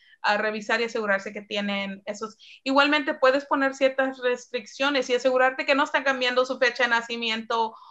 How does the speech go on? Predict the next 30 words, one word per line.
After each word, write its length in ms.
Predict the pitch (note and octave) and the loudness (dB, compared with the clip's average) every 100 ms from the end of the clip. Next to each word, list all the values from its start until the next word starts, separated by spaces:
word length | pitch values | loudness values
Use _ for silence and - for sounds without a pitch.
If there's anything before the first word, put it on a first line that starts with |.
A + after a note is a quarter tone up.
| - - | -14 0
o, 340 | A#3 A3+ G#3+ - | 4 6 4 2
o 160 | A3 G#3 | -2 2
que 120 | B3 | 2
digan 260 | B3+ B3 | 4 0
que 80 | A#3+ | 0
tienen 340 | - B3 A#3+ A#3+ | -4 -4 -2 2
más 200 | A#3 A3+ | 0 2
edad 460 | A3+ G#3+ G#3 G#3 - _ | 2 4 4 2 -8 _
para 220 | - A3+ A3+ | 0 2 2
que 80 | |
asegurarse 640 | A#3 B3 A#3 A3+ G#3+ C#4 C4 | -2 -2 0 0 0 0 0
que, 560 | B3 A3 G3 F3+ - _ _ _ _ - | 0 0 -2 -6 -16 _ _ _ _ -4
que 140 | A#3+ | -2
no, 340 | A#3 A#3 A#3 A3+ | 0 -2 0 -2
este, 640 | A3+ - A3 G3+ F#3+ F3+ - | -4 -4 -2 -2 -2 -6 -6
estén 380 | A3+ - B3+ A#3 | -6 0 2 4
haciendo 400 | A#3 A#3 A#3 A3+ | 2 2 -2 -2
lo 140 | A3+ A3 | -2 -2
que 120 | A3+ | -2
no 140 | A#3 | 0
deben 280 | A3+ A3+ A#3 | 0 0 -2
o 120 | A#3 | 0
que 80 | C#4 | 2
hay 120 | C#4 | 2
gente 260 | C#4 C#4 C#4 | 2 0 0
que 100 | C4 | 0
las 160 | A#3+ A#3+ | -2 -2
puede 200 | A#3 A3+ | -4 -4
estar 260 | A3 G#3+ | -2 -4
buscando 560 | G3+ G#3+ G#3+ G3+ G3 G3+ | -4 -8 -6 -4 -6 -12